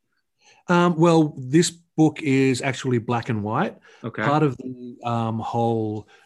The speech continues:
Speaker 1: you know, detective noir feel we wanted with the book was we, we decided to go with gray tones
Speaker 2: Mm-hmm.
Speaker 1: instead of color.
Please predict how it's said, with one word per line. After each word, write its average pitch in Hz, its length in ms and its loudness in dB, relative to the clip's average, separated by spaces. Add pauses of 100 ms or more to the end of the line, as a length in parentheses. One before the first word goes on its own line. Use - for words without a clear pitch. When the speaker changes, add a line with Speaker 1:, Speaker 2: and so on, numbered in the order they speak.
(140)
Speaker 1:
you 123 80 -2
know, 113 60 2
detective 110 500 -6
noir 110 320 -4
feel 110 320 -2
we 107 120 -2
wanted 104 280 -4
with 101 160 -8
the 98 80 -10
book 98 340 -6
was 101 200 -8
we, 104 100 -4 (140)
we 117 100 -2
decided 113 460 -4
to - 80 -8
go 101 180 -6
with 101 160 -6
gray 101 240 -4
tones 98 520 -8
Speaker 2:
Mm-hmm. 117 340 -4 (160)
Speaker 1:
instead - 340 -20
of 123 120 -10
color. 151 320 -2